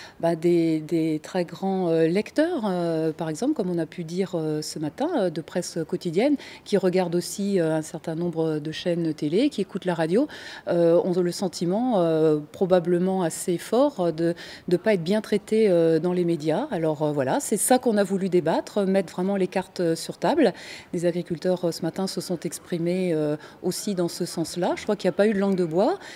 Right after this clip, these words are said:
et, euh, il y a même eu un petit peu effectivement de,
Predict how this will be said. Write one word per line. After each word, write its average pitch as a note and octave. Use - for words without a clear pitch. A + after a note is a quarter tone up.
et, G3
euh, E3
il D#3+
y -
a E3
même E3
eu F#3
un E3
petit -
peu G3
effectivement F3+
de, E3